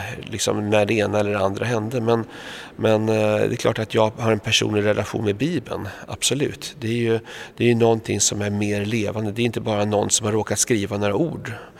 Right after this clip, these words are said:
som passerar obemärkt förbi, utan när man läser saker och ting så talar det till en situation där jag befinner mig just nu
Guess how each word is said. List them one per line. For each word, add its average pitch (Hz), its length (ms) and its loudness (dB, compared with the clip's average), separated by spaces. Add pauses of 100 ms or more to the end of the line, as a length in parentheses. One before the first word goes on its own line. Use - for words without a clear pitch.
(140)
som - 200 -4
passerar 110 300 0
obemärkt 107 460 -2
förbi, 135 300 -4
utan 110 260 -8
när 107 80 -2
man 104 140 -4
läser - 240 -2
saker - 240 0
och - 80 -12
ting 107 100 -4
så 110 120 -4
talar 113 380 -6
det 117 60 -8
till 113 240 -4
en 107 100 0
situation 113 560 -4
där 110 80 -2
jag 107 120 -4
befinner 107 360 -4
mig 107 120 -4
just 107 300 2
nu 185 200 0